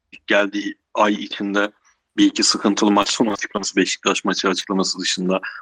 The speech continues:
oyun olarak yine vaat ettiklerini izletir gibi olmuştu ama bu kadar sıkıntılı bir yere, bu kadar, e, kötü bir imajı olan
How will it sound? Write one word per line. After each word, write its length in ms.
oyun 260
olarak 380
yine 160
vaat 220
ettiklerini 600
izletir 1080
gibi 200
olmuştu 500
ama 260
bu 60
kadar 200
sıkıntılı 580
bir 80
yere, 320
bu 60
kadar, 320
e, 260
kötü 260
bir 120
imajı 340
olan 240